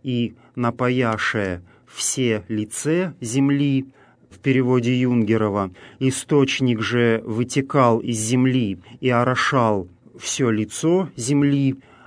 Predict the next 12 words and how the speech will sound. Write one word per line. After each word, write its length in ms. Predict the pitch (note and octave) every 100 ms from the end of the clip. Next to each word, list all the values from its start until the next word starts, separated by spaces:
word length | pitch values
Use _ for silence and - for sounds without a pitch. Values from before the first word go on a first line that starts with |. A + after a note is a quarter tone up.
| - _ -
А 380 | A#2+ A#2 G#2+ G#2+
в 60 |
десятом 520 | G#2 A#2 F3 F#3+ D#3+
стихе 440 | C#3 - C#3 - C3+
второй 360 | C3+ C3 B2+
главы 380 | A#2 B2+ B2 A#2+
читаем: 640 | A#2 - B2+ A#2+ A2 G#2+ G#2+ - - - _
"Река 520 | C3 C#3 - D#3 D3
же 240 | C3 B2+ A#2+ A#2+
исходит 720 | A2 - - C3+ A2 A2+ -
из 340 | - C3+ A2+ A#2
Едема, 800 | A2+ A2 C3+ E3+ F3+ D#3 C#3